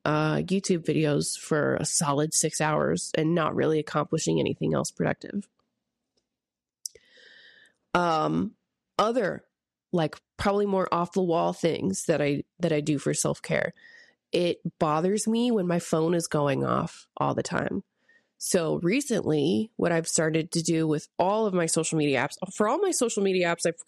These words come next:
I've done this for <sighs> probably better part of three years now. I don't have notifications turned on for any of my social media apps. No pop-ups,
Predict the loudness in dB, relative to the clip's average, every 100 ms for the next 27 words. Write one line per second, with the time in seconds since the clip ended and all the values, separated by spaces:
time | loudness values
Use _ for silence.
0 | -4 -2 0 0 0 0 -2 -2 0 0
1 | -4 _ _ -12 -10 -10 -14 _ _ _
2 | -4 0 2 2 2 2 2 2 0 0
3 | 0 0 0 2 0 0 -2 -2 -4 _
4 | -20 -8 -2 0 2 2 0 -2 -2 0
5 | 0 0 0 2 0 0 0 0 2 0
6 | -2 -4 -2 -2 0 -2 -4 -8 -16 _
7 | _ _ _ _ _ _ -2 -2 0 -2
8 | 0 -2 -2 -10 -10